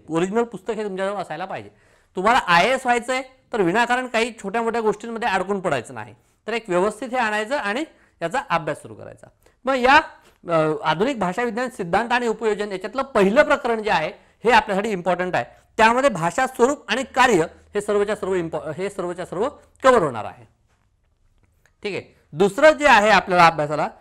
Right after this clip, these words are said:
भाषा एक चिन्हात्मक व्यवस्था तर सिक्स पॉइंट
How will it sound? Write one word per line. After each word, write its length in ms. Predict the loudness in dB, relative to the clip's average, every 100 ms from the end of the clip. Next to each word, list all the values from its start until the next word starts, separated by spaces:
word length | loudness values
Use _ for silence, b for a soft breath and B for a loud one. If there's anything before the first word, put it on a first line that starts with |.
| _ 0
भाषा 320 | 0 4 2
एक 180 | 0 -4
चिन्हात्मक 680 | 0 4 4 2 -4 -2
व्यवस्था 560 | 0 2 2 0 -2 -2 b b b
तर 60 | -4
सिक्स 340 | -2 -6 -6
पॉइंट 360 | 0 2 2